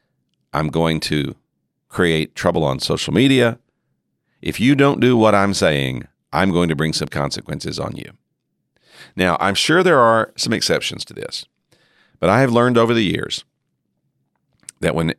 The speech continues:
anyone comes to me with a power game like this, "If you don't do this,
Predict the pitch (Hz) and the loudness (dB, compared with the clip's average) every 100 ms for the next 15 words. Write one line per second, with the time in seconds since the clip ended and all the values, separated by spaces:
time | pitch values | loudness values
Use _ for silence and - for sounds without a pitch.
0 | - 120 147 139 135 135 113 117 - 117 | 0 4 4 4 2 0 0 0 0 0
1 | 101 92 92 87 82 80 80 76 76 73 | 2 2 2 0 0 0 0 0 -2 -2
2 | 71 - - 69 - 71 - - - _ | -6 -8 -4 -4 -2 -4 -4 -10 -12 _
3 | _ _ 71 85 104 123 - 120 101 69 | _ _ -6 0 2 2 2 2 2 0
4 | 64 - | -2 -6